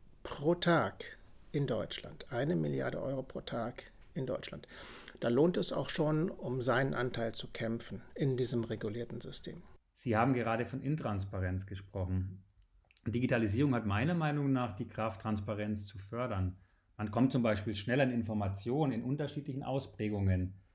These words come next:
Speaker 2: die aber auch negative Aspekte haben können, Stichwort Fake News.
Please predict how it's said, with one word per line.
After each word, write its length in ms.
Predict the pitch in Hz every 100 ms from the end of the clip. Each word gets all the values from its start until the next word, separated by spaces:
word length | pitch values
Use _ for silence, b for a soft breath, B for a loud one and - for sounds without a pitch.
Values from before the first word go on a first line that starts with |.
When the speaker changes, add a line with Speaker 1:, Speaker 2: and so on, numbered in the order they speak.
| b -
Speaker 2:
die 120 | 101
aber 120 | 95
auch 120 | 101 95
negative 520 | 147 196 - 101 107
Aspekte 480 | 101 175 190 113 90
haben 320 | 95 95 95
können, 260 | 104 117
Stichwort 420 | 135 110 98 113 123
Fake 360 | - 151 156
News. 420 | 110 92 85 -